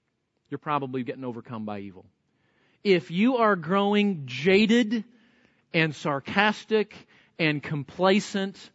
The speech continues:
about how horrible the world is, you're probably being overcome by evil. If you are discouraged and despairing and finding yourself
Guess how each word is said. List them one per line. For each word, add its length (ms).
about 320
how 220
horrible 500
the 80
world 340
is, 160
you're 100
probably 360
being 120
overcome 360
by 160
evil. 200
If 260
you 220
are 320
discouraged 920
and 280
despairing 1000
and 140
finding 440
yourself 500